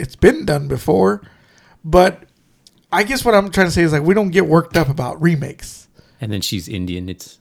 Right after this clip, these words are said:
Speaker 2: R A K I.
Speaker 1: <laughs>
Speaker 2: Rocky.
Speaker 1: Yeah. But it's like, um, 'cause I, st-, I, I feel like if they remade a movie and I love the original,
Speaker 2: Mm-hmm.
Speaker 1: I still have the original movie.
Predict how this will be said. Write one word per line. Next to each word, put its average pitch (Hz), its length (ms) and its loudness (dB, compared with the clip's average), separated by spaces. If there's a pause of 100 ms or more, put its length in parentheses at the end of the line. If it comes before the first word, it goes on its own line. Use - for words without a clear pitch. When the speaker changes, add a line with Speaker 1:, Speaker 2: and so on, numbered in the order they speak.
Speaker 2:
R - 200 -10
A 85 160 -14
K 87 240 -16
I. 87 280 -18 (160)
Speaker 1:
<laughs> - 80 8 (400)
Speaker 2:
Rocky. - 400 -16 (720)
Speaker 1:
Yeah. 226 220 -2 (840)
But 240 140 6
it's 269 160 0
like, 262 260 0
um, 214 560 0 (760)
'cause 196 180 4
I, 240 160 4
st-, - 240 -6
I, 233 380 2
I - 20 4
feel 262 200 0
like 170 400 -2
if 165 140 0
they 196 160 6
remade 233 380 0
a - 20 -2
movie 180 460 0 (240)
and 147 140 -4
I 139 80 -2
love 170 260 6
the 180 100 4
original, 175 560 0
Speaker 2:
Mm-hmm. 110 200 -2 (100)
Speaker 1:
I 170 100 -2
still 262 220 2
have 247 180 0
the 190 80 -2
original 156 340 0
movie. 160 400 -4